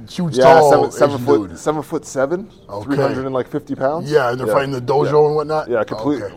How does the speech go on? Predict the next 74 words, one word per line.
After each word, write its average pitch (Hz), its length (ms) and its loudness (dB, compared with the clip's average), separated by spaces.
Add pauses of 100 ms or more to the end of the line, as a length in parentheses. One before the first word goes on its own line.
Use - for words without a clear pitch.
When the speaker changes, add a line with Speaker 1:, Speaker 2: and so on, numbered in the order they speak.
(100)
Speaker 2:
complete 147 280 -6
monster. 104 540 -8
Speaker 1:
That's - 320 -18
Speaker 2:
He 101 60 -16
Speaker 1:
insane. 139 180 -8
Speaker 2:
can 131 160 -6
dunk 147 220 2
standing 127 320 -4
up. 110 160 -2
It 104 40 -18
doesn't 120 160 -6
have 117 120 0
to 110 80 -10
leave 110 140 -8
the 110 60 -6
ground. 98 220 -4
Speaker 1:
Easily, 104 240 -10
easily, - 140 -10
Speaker 2:
<laughs> 120 60 -16 (100)
Yeah. 101 80 -2
Speaker 1:
just 90 160 -6
on 113 100 -8
his - 120 -14
flat 156 200 -10
feet. 107 320 -14
You 82 80 -20
know 98 40 -18
what 101 60 -14
I 107 40 -12
mean? 110 80 -12
Speaker 2:
Yeah. 78 120 -10 (140)
Speaker 1:
That 95 140 -14
was 95 100 -16
a 95 60 -18
good 95 100 -16
one. 92 180 -16 (240)
But 131 80 -12
yeah, 131 120 -2
shout 160 160 -2
out 143 80 -4
to 151 60 -6
my 143 60 -2
man 135 200 -8
Andrew, 120 340 -10
who 104 160 -16
comes 117 260 -10
here, 113 280 -6
works 107 360 -12
out 107 100 -12
at 98 60 -16
the 98 60 -18
clinic. 101 260 -12
He 104 100 -14
was 95 80 -14
the 101 40 -16
one 101 80 -18
that 95 100 -16
gave 95 140 -16
me 98 60 -14
that 90 160 -14
one 92 180 -16
there. 87 240 -16
That 80 80 -16
was 80 100 -18
a 90 40 -16
Speaker 2:
Nice, 101 320 -10
Speaker 1:
good - 100 -20
one. 107 140 -8
Speaker 2:
nice. 87 160 -10
Speaker 1:
You 90 60 -16
know 95 40 -16
what - 0 -
I 95 40 -16
mean? 90 60 -20